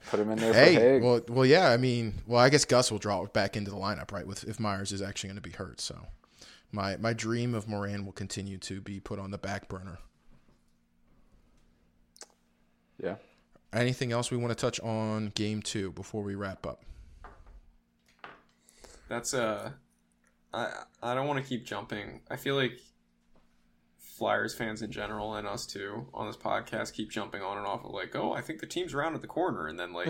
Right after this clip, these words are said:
Speaker 1: <laughs>
Speaker 3: two games later, we're like, "Mm, maybe not." And then a game later, we're like, "No, I don't know." But I think this is one of those wins that should help the locker room. At the very least, should help the locker room. This should be, like, one of those things, like,
Speaker 2: Character
Speaker 3: "All right,
Speaker 2: wins.
Speaker 3: we can,"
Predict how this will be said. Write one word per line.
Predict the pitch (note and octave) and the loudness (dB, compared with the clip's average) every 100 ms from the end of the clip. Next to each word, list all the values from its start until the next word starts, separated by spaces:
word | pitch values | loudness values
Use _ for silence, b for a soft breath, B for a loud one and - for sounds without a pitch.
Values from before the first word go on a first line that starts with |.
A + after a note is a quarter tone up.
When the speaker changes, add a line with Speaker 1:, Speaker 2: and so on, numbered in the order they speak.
| C3+ | -2
Speaker 1:
<laughs> | B2 | -4
Speaker 3:
two | - A#2+ | -4 -2
games | G#2+ F#2+ G2 | -2 -4 -4
later, | G2+ G#2 | -2 -4
we're | G#2 | -4
like, | G2+ G2 | -6 -4
"Mm, | C3+ C3+ C3 | -4 -4 -4
maybe | C3 B2+ B2 | -2 -2 -2
not." | A2 G#2 E2+ | -2 -4 -2
And | G#2+ | -2
then | G#2 | -4
a | G#2 | -4
game | G#2 G2+ | -6 -6
later, | G#2 G2+ | -6 -6
we're | G2+ | -6
like, | F#2+ A2 | -8 -6
"No, | B2+ - - | -6 -6 -4
I | - | -4
don't | - | -4
know." | - - b b b _ | -6 -10 b b b _
But | A2+ | 2
I | C#3 | 2
think | F3 E3+ | 2 -2
this | E3+ | -2
is | D#3+ | -2
one | C#3+ | -2
of | A#2+ | 0
those | A2+ G#2+ | -2 -4
wins | A2 G#2+ G#2 | -4 -4 -4
that | G2 F2 E2+ _ _ _ _ _ _ _ _ _ _ _ - | -2 -2 -4 _ _ _ _ _ _ _ _ _ _ _ -10
should | - C#3+ C3+ C#3 | -2 2 4 4
help | C3+ A2 G2+ - - _ _ _ _ _ - | 2 2 0 -8 -20 _ _ _ _ _ -6
the | A2 | -2
locker | G#2 G#2 - | 0 0 -2
room. | G#2 G#2 G#2 A2+ - _ _ _ - - - | -8 -8 -8 -12 -18 _ _ _ -20 -14 -4
At | A#2+ A#2+ | -4 0
the | |
very | A#2+ C#3 B2+ | 2 4 4
least, | A2 G2 | 2 0
should | - A#2+ | 0 0
help | C3 G2+ | 0 -2
the | F#2+ | -2
locker | E2 C#2 - | -2 -2 -6
room. | D2+ | -12
This | - | -10
should | - A2 | -6 -4
be, | A2 | -4
like, | G#2 G2+ G#2 | -4 -4 -6
one | |
of | G2 | -8
those | G2 - | -8 -6
things, | F#2+ | 2
like, | |
Speaker 2:
Character | A2+ A2+ F#2+ G2+ | 4 6 4 0
Speaker 3:
"All | |
right, | F#2 G2+ | -2 -4
Speaker 2:
wins. | A2+ - | -4 -4
Speaker 3:
we | |
can," | G#2 G2 | -4 -8